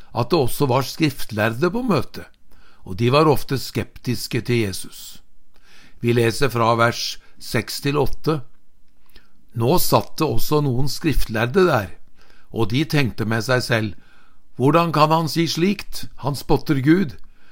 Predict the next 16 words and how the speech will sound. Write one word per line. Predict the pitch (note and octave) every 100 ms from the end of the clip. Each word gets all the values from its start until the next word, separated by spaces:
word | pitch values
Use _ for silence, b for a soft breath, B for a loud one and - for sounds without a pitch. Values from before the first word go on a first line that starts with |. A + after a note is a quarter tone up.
| b G2+
Hvem | A2 C#3+
andre | D#3 C#3 G#2 A#2
kan | A2+ C#3+ A#2+
tilgi | A#2 A2 C3 B2+
syndere | D3+ A2 G2 G2+ C3
enn | D3
én? | C#3+ D3 F#3 B2 F#2+ b b b
Det | G2 G#2
er | B2+
Gud." | B2+ G3+ D3 - - - - - - - - - - - b b b
Straks | - - A2+ A#2 - - -
visste | A#2+ C3 B2 - - A2+
Jesus | G#2 G#2 - A#2 -
i | A2+
sin | - A2+ A2+
ånd | B2+ A#2 F3 C3